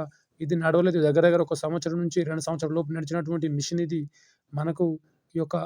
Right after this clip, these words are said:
అన్నగారు ఆంధ్రప్రదేశ్ నుంచి మనకు వీడియో పంపించడం జరుగుతుంది. కాబట్టి మనతోటి పిండిగిరి మిత్రులు, మీ దగ్గర కూడా ఏదైనా ఐటెం అమ్మకానికి ఉంటే నాకు ఖచ్చితంగా కాంటాక్ట్ అవ్వండి. వా-,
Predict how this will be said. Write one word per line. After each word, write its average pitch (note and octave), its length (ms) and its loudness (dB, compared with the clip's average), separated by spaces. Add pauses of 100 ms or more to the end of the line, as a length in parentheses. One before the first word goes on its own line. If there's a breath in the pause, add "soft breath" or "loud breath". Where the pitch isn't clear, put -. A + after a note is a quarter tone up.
(120)
అన్నగారు E3+ 400 2 (260)
ఆంధ్రప్రదేశ్ D#3 580 -2
నుంచి E3 200 -2
మనకు E3 280 -4
వీడియో E3 220 0
పంపించడం E3 340 -2
జరుగుతుంది. E3 480 -2 (400 soft breath)
కాబట్టి D3+ 300 -2
మనతోటి E3+ 360 -2
పిండిగిరి E3+ 440 0
మిత్రులు, F3 300 2
మీ E3+ 100 4 (160)
దగ్గర F#3 220 2
కూడా F3+ 280 2
ఏదైనా E3+ 240 -4 (120)
ఐటెం F3+ 200 2 (120)
అమ్మకానికి E3 420 0
ఉంటే E3 200 -2 (460 soft breath)
నాకు D#3+ 160 -8
ఖచ్చితంగా F3 420 0 (400 soft breath)
కాంటాక్ట్ D#3+ 420 -2
అవ్వండి. E3 340 0 (180)
వా-, D#3 300 -2